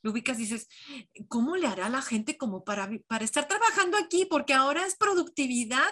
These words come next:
también, ¿no? Es productividad, es, también es la iluminación, es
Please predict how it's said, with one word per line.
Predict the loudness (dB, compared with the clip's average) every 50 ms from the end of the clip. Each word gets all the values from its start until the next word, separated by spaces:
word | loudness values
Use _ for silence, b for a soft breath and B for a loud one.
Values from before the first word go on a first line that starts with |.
| 0 -4
también, | -4 -2 -2 -2 -2 -2 -2 -4 -4 -4 -6 -4
¿no? | -4 -2 -2 -2 -2 -4 -4 -8 B B B B B B B B -8
Es | -8 -6 -2
productividad, | -2 -2 -2 -2 -4 -6 -4 -4 -2 -2 -2 -2 0 0 2 2 2 2 0 -2 -4
es, | -4 -4 -2 -4 -4 -6 _ _ _
también | -10 -8 -6 -4 -4 -2 -2 -2 -2 -2
es | -2
la | 0 -2 -2
iluminación, | -2 -2 -4 -4 -4 -4 -4 -2 -2 -2 0 0 0 2 4 4 2 2 0
es | -2 -4 -4 -6